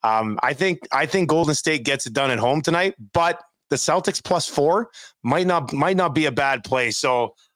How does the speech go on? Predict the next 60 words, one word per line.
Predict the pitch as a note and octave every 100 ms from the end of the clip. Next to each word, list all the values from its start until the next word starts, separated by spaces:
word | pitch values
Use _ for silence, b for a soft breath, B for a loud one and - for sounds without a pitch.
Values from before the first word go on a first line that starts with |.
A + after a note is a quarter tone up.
| -
I'm | E3+
kinda | A#3 G3
torn | - F#3
on | F#3+
this, | F#3+ -
to | -
be | D3+
honest | E3+ F3
with | E3+
you. |
If | E3
I'm | F#3
throwing | G3 G3+
some | F3 F#3
of | D#3
my |
own | D3+ E3+
money | E3+
on | E3
it | E3
right | E3
now, | D#3+
I'd | D3+
probably | E3+ D3+
just | C#3
go | -
Warriors | B2 C3+ C#3 A#2
money | A#2+ C#3+
line. | D3+
I | C#3+
think | B2
it's, | A#2+
like, | A#2
minus | A2+ A#2 A#2 - B B B
one | B2 B2+
sixty-seven | - C3 B2+ - C3 C#3
or | C3
something | D3 C3+
like | C#3+ C#3
that. | D3 D#3+ - b b b -
Um, | B2 B2 A#2+ A2+ A2 G2+ G#2+ _ _ _ _ _ -
but | C3+
yeah, | C#3+ C#3+
it's, | D3 - -
it's | D#3 E3+
been | D#4+
a | F4
really | B3 A#3+
good | G#3 G#3
series. | - G3 D3
It's | C3+
kinda | - A3 B3+
lived | G#3 E3 E3+
up | E3+
to | C3+
the |
hype | C3+ D#3+
so | -
far. | C#3 C3
And | A#3 C#4 E3 C#3+